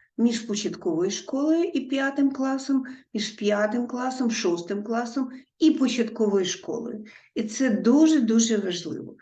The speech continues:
Якщо якийсь матеріал, який ви бачите в підручнику, здається вам заскладним або незнайомим, а він винесений в такий, який відомий учням, це означає, що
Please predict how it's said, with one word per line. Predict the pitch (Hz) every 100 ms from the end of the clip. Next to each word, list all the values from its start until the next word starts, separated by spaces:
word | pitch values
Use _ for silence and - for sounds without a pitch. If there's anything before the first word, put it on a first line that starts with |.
| - _ _
Якщо | - 226 226
якийсь | 311 294 285 277
матеріал, | 277 247 240 226 220 214 190
який | 196 - 202
ви | 196
бачите | 196 190 - 185
в | 180
підручнику, | 180 185 180 - 170 175
здається | 170 196 208 202 180
вам | 175 175 - - -
заскладним | - 233 262 - 202 269 208 185 208 - - - -
або | 190 190 196 190
незнайомим, | 190 208 262 285 277 208 185 185 220 - - _ _
а | 208
він | 208 220 214
винесений | 208 220 214 208 196 185
в | 180
такий, | 185 - 202 175 180
який | - 180
відомий | 185 175 175 165
учням, | - 170 - 226 247 - - _
це | - 233
означає, | 208 196 185 220 226 311 294 - - _
що | - - - 226 214 185